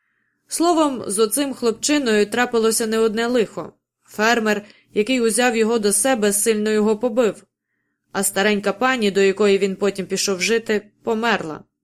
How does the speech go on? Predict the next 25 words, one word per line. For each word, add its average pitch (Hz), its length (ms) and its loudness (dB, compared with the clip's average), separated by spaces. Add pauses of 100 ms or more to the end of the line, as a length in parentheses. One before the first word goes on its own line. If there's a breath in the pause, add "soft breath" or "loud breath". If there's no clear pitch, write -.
(260)
І 185 160 -4
він 226 200 -2
тепер 214 260 0
знову 208 300 0
сам. 165 380 -4 (680)
Який 208 380 2
сором 202 560 -2 (340)
відправляти 220 640 0
цих 202 260 0
бідних 196 360 0
дітей 202 360 0
сюди 202 340 -2
самих, 202 560 -4 (300)
очікуючи, 214 840 0 (220 soft breath)
що - 220 -2
місцеві 202 540 0
про 196 200 -4
них 196 160 -2
подбають, 185 680 -4 (420)
наче 269 300 0
в 233 60 -4
нас 269 240 0
немає 208 360 2
своїх 208 340 -2
проблем". 196 500 -2